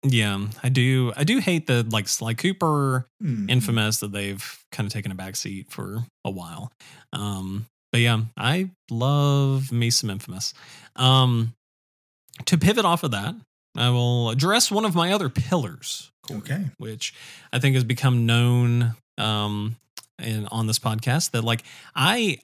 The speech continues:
Speaker 1: I appreciate meaningful, explorative, open world experiences.
Speaker 2: Mm-hmm.
Speaker 1: Games that are not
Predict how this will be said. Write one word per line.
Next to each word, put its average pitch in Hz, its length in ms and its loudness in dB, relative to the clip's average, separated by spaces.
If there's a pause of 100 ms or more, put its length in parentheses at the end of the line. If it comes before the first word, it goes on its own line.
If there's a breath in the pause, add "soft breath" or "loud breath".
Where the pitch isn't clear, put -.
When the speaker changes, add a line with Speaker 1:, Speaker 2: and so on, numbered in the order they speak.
Speaker 1:
I 127 200 2
appreciate 147 920 2
meaningful, 123 1000 2 (160)
explorative, 104 1000 -2
open 107 400 2
world 92 420 -8
experiences. - 1000 -10
Speaker 2:
Mm-hmm. 104 520 0
Speaker 1:
Games 139 600 6
that 120 240 4
are 113 100 4
not 110 720 0